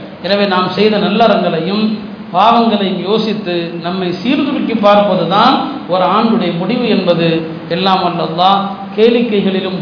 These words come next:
கூத்துகளிலும் வாழ்க்கையை கழித்து கொண்டிருக்கிற, வாழ்க்கையை பொழுதுபோக்காக கடத்தி கொண்டிருக்கிற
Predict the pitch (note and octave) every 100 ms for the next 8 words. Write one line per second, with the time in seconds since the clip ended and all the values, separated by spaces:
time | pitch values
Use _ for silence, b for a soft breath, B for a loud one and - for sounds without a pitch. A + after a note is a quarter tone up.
0 | - B3+ - G#3 G#3 G3+ G3 - - -
1 | - F3+ A3+ A#3+ A3 A3 G3+ G3 A#3 A#3+
2 | A#3+ A3+ G#3+ G3 G3+ G3 F#3 - - -
3 | F3+ A#3 A#3+ A#3 A3+ G#3+ A#3 D4+ C#4 B3+
4 | A#3+ A#3+ A3 A3 A3 A#3 - A#3+ A#3 G#3+
5 | G3+ G#3 F#3 -